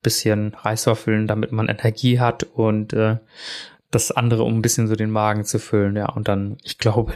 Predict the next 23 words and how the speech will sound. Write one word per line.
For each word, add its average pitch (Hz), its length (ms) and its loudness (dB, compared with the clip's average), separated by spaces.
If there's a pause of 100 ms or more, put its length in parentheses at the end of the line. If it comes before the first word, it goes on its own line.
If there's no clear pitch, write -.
(160)
ab - 180 -4
der 107 120 2
Hälfte 110 600 0
war - 140 -4
mir 104 200 2
so 117 180 -2
übel. 110 420 4
<laughs> - 60 -14
Ich - 320 -2
wäre 131 120 0
am - 60 -4
liebsten 127 320 2
einfach 117 220 -2
rausgegangen 110 600 0
und 113 60 -4
hätte 110 220 2
gekotzt. - 580 -2 (960)
Und, 117 360 4
äh, 113 220 4
ja, 107 300 0
ich - 80 -6
habe 117 160 2
dann 104 280 0